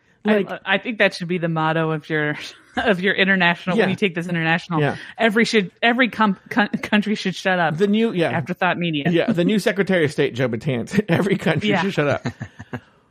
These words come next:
Speaker 2: But I don't know. It just, I have my own thoughts that I'll just keep to myself. But, uh, every country should shut up. Every country.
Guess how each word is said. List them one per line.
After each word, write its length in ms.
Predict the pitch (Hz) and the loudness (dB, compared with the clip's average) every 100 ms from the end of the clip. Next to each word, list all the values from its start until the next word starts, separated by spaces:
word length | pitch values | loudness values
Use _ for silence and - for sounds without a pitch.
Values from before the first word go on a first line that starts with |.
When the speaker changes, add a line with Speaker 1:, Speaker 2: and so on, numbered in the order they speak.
| _ - | _ -8
Speaker 2:
But 440 | 185 262 262 240 _ _ _ _ _ _ _ _ _ _ _ | -2 2 2 0 _ _ _ _ _ _ _ _ _ _ _
I 160 | 233 233 | -2 2
don't 240 | 165 113 | 2 0
know. 220 | 110 98 117 | -4 -6 -6
It 100 | - | 0
just, 280 | 196 - _ _ _ _ - _ _ _ | 0 0 _ _ _ _ -20 _ _ _
I 120 | - 185 | 2 4
have 240 | 202 175 | 6 4
my 100 | 147 | 4
own 120 | 120 | 2
thoughts 260 | - 107 92 | -2 -4 -2
that 80 | 123 | 0
I'll 80 | 123 | 0
just 140 | - | -4
keep 160 | - 113 | -10 -4
to 80 | |
myself. 480 | 107 117 - 85 - - - _ 135 | -4 -4 -6 -8 -10 -20 -20 _ -2
But, 320 | 214 180 123 _ _ _ _ _ - | 2 2 2 _ _ _ _ _ 0
uh, 280 | 156 147 - | 2 4 2
every 200 | 196 202 | 2 2
country 260 | 165 143 | 2 0
should 140 | 113 110 | -2 -4
shut 160 | 113 | -4
up. 200 | - - - _ - | -6 -12 -20 _ 0
Every 280 | 247 247 190 | 2 2 2
country. 500 | 139 110 87 - | 2 0 -4 -12